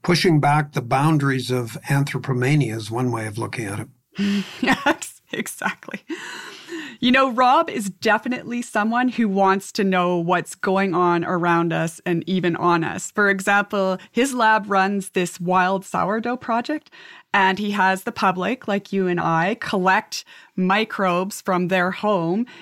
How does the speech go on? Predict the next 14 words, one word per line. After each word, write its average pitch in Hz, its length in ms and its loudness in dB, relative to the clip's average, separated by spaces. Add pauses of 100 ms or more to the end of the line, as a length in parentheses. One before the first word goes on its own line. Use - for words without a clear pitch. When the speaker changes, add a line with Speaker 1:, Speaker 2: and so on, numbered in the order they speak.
Speaker 2:
in 190 200 2
the 190 120 2
form 196 500 2
of 185 160 -2
a 196 60 2
sourdough 180 680 0
starter, 165 580 0 (420)
and 185 420 4
they 202 160 2
make 214 320 0
bread 233 260 2
from 202 220 0
it, 190 260 -2
and 190 360 2